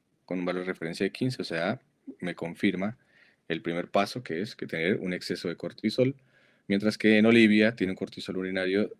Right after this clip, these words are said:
de once, que está por debajo del valor de referencia,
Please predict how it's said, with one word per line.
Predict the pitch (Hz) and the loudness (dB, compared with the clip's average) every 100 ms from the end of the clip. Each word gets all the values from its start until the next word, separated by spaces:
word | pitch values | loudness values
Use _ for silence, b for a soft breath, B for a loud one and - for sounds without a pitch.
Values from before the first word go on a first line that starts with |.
| - | -10
de | 87 95 | -8 -4
once, | - 120 104 98 117 123 - | 4 6 4 0 -6 -6 -12
que | - | -16
está | 80 | -12
por | - 90 | -8 -6
debajo | 87 | -6
del | 95 | -6
valor | 90 | -6
de | 95 | -6
referencia, | 101 113 113 107 - 120 | -4 4 4 4 2 -2